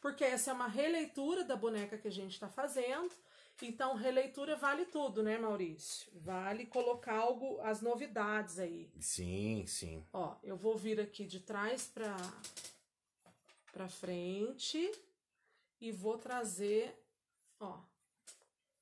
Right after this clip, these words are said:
Speaker 1: Eu gosto de laço, eu gosto de detalhe, eu gosto da boneca perua. Lógico, né, que nós não vamos transformar a boneca numa árvore de, uma árvore de Natal.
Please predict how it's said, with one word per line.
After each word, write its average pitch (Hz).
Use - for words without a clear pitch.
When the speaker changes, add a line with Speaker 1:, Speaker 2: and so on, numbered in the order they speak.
Speaker 1:
Eu 247
gosto 226
de 294
laço, 190
eu 190
gosto 202
de 214
detalhe, 185
eu 185
gosto 220
da 233
boneca 233
perua. 226
Lógico, 208
né, 190
que 247
nós 208
não 226
vamos 208
transformar 220
a -
boneca 233
numa 233
árvore 214
de, 220
uma 214
árvore 208
de 214
Natal. 233